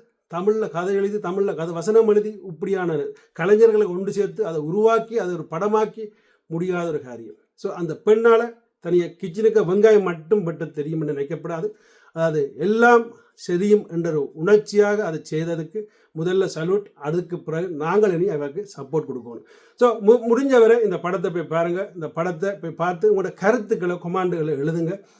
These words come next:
நல்லது கெட்டதை எழுதினா மட்டும்தான் அடுத்த முறை அடுத்தடுத்தது, அடுத்தடுத்த முயற்சிகள் இளைஞர் செய்-, இளைஞர்களோ இல்லாட்டி செய்யும் பொழுது, அவர்கள் செய்யும் பொழுது அவர்கள்,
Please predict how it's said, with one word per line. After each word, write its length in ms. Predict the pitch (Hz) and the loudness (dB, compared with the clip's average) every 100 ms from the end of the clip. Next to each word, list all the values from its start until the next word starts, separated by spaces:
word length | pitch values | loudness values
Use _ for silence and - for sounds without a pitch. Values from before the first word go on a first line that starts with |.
| _ _ | _ _
நல்லது 320 | 170 202 208 208 | 0 4 6 4
கெட்டதை 360 | 170 160 175 | 2 -2 0
எழுதினா 380 | 156 170 180 175 | 2 2 2 0
மட்டும்தான் 460 | 151 151 170 175 190 | -2 -2 -2 -4 -4
அடுத்த 340 | 165 190 165 | -4 -4 -2
முறை 180 | 180 190 | -2 -2
அடுத்தடுத்தது, 600 | 156 160 175 180 165 147 - _ _ _ _ | -2 -2 -2 -2 -4 -6 -8 _ _ _ _
அடுத்தடுத்த 480 | 165 185 208 190 185 | -4 4 4 4 0
முயற்சிகள் 520 | 143 208 - 233 226 | 4 4 4 0 -2
இளைஞர் 320 | 175 175 175 - | -2 -4 -6 -8
செய்-, 160 | 156 151 | -10 -10
இளைஞர்களோ 440 | 165 180 151 160 160 | -8 -8 -8 -8 -8
இல்லாட்டி 260 | 156 147 139 _ | -8 -10 -14 _
செய்யும் 380 | - 208 240 165 | -6 -2 -2 0
பொழுது, 300 | 196 180 143 | 0 0 -2
அவர்கள் 220 | 170 156 | -8 -8
செய்யும் 300 | 180 202 190 | -4 -4 -4
பொழுது 240 | 170 202 | -4 -4
அவர்கள், 340 | 160 185 196 | -4 -4 -4